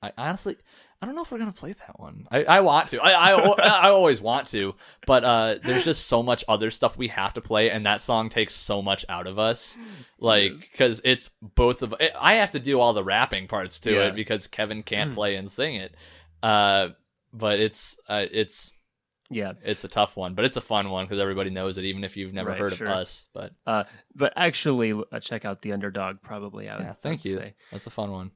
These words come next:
Speaker 2: Yeah. Um, pretty, pretty new as well.
Speaker 1: Yeah, newish. Uh, God, it's, it, it's new to you. Let's be
Speaker 2: I mean, fairly
Speaker 1: honest.
Speaker 2: new, yeah.
Speaker 1: Yeah, it's new to you people listening 'cause you don't know who I am. But,
Speaker 2: Yeah.
Speaker 1: uh, but yeah, so it's a, it's a fun one. Go check it out.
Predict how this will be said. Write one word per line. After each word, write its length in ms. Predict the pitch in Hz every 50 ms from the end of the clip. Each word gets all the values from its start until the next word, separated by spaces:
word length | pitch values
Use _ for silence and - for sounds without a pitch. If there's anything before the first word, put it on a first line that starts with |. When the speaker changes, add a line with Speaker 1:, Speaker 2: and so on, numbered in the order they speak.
| _ -
Speaker 2:
Yeah. 260 | - 110 101 92 95 - _ _ _ _ _
Um, 360 | 120 110 107 104 104 110 113 - _ _
pretty, 180 | - 160 143 131
pretty 200 | - - 175 160
new 180 | 143 160 180 160
as 140 | 120 104
well. 240 | 120 139 110 - - _ _ _ -
Speaker 1:
Yeah, 240 | 233 269 254 196 151
newish. 540 | 147 156 170 165 147 127 135 131 120 - -
Uh, 140 | 131 117 123
God, 260 | 120 - 120 104 101
it's, 180 | 117 - - -
it, 180 | 208 214 - -
it's 200 | - 269 262 -
new 180 | 185 180 180 160
to 60 | 135
you. 360 | 113 113 120 110 101 101 - - - - - _ -
Let's 160 | 127 123 -
be 160 | - 123 120
Speaker 2:
I 60 | 110
mean, 100 | 107 107
fairly 140 | 107 107 104
Speaker 1:
honest. 140 | 110 107 104
Speaker 2:
new, 60 | 98 98
yeah. 160 | 104 104 101
Speaker 1:
Yeah, 400 | 143 139 135 123 117 113 110 107 - _ _ _
it's 140 | _ - -
new 120 | 143 139
to 60 | 131 127
you 180 | 123 120 117
people 520 | - - 120 113 - - 113 113 107 107 -
listening 520 | 110 107 104 - - 107 107 104 104 104 101
'cause 180 | - 101 98
you 80 | 107 101
don't 200 | 95 101 98 98
know 120 | 101 98
who 240 | 95 101 104 98 95
I 160 | 92 95 95
am. 320 | 95 92 92 92 92 92 - _ _
But, 160 | - 95 92
Speaker 2:
Yeah. 60 | 95 98
Speaker 1:
uh, 120 | 98 92 - _ _ _ _ _ _ _ _ _ _ _ _
but 140 | - 135 156
yeah, 200 | 185 220 233 190
so 240 | - - 175 175 170
it's 140 | 180 175 202
a, 140 | 202 - 185
it's 120 | 185 -
a 40 | 185
fun 220 | - 196 190 185
one. 180 | 190 185 185 175
Go 100 | 160 165
check 220 | 160 - 180 170
it 100 | - 151
out. 360 | 151 156 151 151 151 147 -